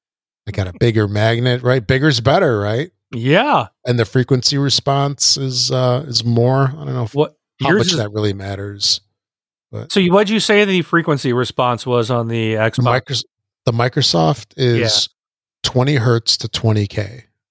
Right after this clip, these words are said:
Speaker 1: hertz.
Speaker 2: Okay.
Speaker 1: Twen-, twenty to twenty K.
Speaker 2: Okay, so mine, mine,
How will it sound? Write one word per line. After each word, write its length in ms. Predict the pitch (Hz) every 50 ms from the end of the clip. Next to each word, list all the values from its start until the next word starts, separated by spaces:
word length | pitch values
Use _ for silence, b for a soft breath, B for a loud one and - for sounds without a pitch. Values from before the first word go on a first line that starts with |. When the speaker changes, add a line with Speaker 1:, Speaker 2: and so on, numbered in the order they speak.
| _ _ _ _ _ _ _ _ _ _ _ _ _ _ _ _ _ _ _ _ _ _ _ -
Speaker 1:
hertz. 460 | 110 104 - _ _ - - - - - _ _ _ _ _ _ _ _ _ _ _ _ _ _ _ _ _ _ _ _ _ -
Speaker 2:
Okay. 280 | 147 143 - 139 120 117
Speaker 1:
Twen-, 320 | 117 - 131 127 123 139 - -
twenty 320 | - 139 139 135 139 135
to 100 | 120 117
twenty 300 | - - 120 110 107 104
K. 260 | - 101 - - - _ _ _ _ _ _ _ _ _ _ -
Speaker 2:
Okay, 300 | 160 139 - 135 123 123
so 200 | - - 147 135
mine, 400 | 135 143 151 160 165 160 151 143 -
mine, 600 | 139 147 156 175 190 190 175 147 135 135 135 139